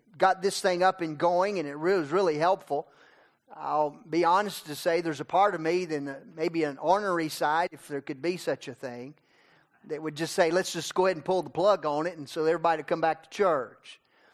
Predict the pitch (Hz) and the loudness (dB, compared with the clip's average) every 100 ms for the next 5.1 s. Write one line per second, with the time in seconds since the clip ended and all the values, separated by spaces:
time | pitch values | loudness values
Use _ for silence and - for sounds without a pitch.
0 | _ _ _ 190 240 285 269 247 220 - | _ _ _ 6 10 8 8 6 6 4
1 | 190 170 190 208 190 170 - _ _ - | 2 2 2 2 2 2 -2 _ _ 2
2 | 190 214 175 220 226 214 226 165 - 160 | 4 6 2 2 0 4 4 4 -2 -8
3 | 131 151 147 147 143 143 151 - _ _ | -2 0 0 0 -2 0 -2 -8 _ _
4 | _ _ - - - 226 202 190 180 190 | _ _ -2 0 0 0 2 2 4 4